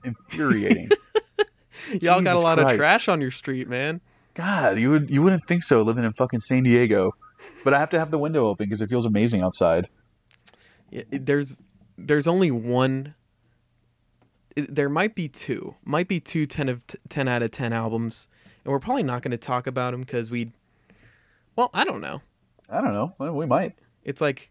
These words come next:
Speaker 2: it's Deloused in the Comatorium and Odd Soul. Deloused is by Mars Volta and Odd Soul is by Mute Math. I haven't, like,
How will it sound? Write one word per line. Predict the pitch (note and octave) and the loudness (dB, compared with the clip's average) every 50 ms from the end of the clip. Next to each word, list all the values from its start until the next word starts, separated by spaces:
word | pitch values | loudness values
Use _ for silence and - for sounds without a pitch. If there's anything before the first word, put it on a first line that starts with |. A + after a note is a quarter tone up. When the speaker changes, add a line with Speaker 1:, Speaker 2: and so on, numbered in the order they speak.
| _ - | _ -12
Speaker 2:
it's | - C3+ - - | -12 -12 -10 -12
Deloused | C#3 C3 B2+ C3+ C3 C3 C3+ D3 F3 F3 - | -12 -6 -4 -4 -2 -2 -2 -2 -2 -4 -4
in | - E3 | -4 -6
the | D#3 | -4
Comatorium | - - E3 D#3 D3 - - D3+ C#3+ C#3+ C#3 C3+ C#3 - | -2 -2 -2 -4 -4 -4 -2 -2 0 0 0 -2 -2 -4
and | - B2 - - | -6 -8 -10 -8
Odd | B2 B2 B2+ B2 A#2+ | -8 -6 -6 -4 -4
Soul. | - - - F2+ F#2+ G#2+ A#2+ - _ _ _ _ _ _ _ - | -4 -6 -6 -6 -8 -10 -12 -14 _ _ _ _ _ _ _ -4
Deloused | B2+ B2+ C3 C3+ C#3 - - | -2 0 2 2 0 0 -4
is | B2+ A#2+ | -6 -2
by | - B2 B2 A#2+ A#2 | 0 0 0 0 0
Mars | A#2 B2 B2 A#2+ - | -2 -2 -4 -4 -4
Volta | - B2 A#2 - C3 | -6 -6 -4 -4 -4
and | A#2 A#2 | -4 -4
Odd | A#2 A#2 G#2+ | -4 -6 -6
Soul | - A#2+ A#2 | -6 -8 -8
is | A2+ | -8
by | - - A#2 | -8 -8 -8
Mute | A#2 A#2 A#2 A#2 A#2+ A#2+ A#2+ - | -8 -6 -8 -8 -8 -8 -8 -10
Math. | A#2 A#2 - - C3+ - - - - | -12 -14 -14 -14 -16 -18 -16 -10 -6
I | C3 | -4
haven't, | C#3+ D3+ D3 B2+ | -2 -2 -2 -2
like, | C3 B2 A#2+ - _ | -4 -6 -8 -10 _